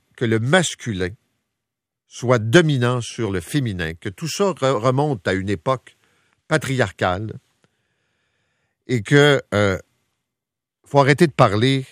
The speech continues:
d'un garçon ou d'une fille, faut parler d'un enfant. Faut pas dire que les policiers enquêtent, faut dire que la police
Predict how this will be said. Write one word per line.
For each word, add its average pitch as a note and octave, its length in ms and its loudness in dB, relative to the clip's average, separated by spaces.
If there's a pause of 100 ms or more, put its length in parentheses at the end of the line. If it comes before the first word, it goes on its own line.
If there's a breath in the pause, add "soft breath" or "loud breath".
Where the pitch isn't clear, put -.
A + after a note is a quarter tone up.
(160)
d'un A#2 220 0
garçon C3 380 0
ou C#3 40 2
d'une A#2 180 0
fille, A#2 380 -4
faut A2 160 -6
parler B2+ 320 0
d'un A2 240 2
enfant. A2 480 -2 (1200)
Faut A#2+ 160 -6
pas C#3+ 200 4
dire D3 340 2
que C3 80 0
les A2 240 2
policiers C3+ 640 0
enquêtent, B2+ 560 0
faut - 280 -12
dire A2+ 240 -2
que A#2+ 120 -2
la G#2 120 2
police - 840 0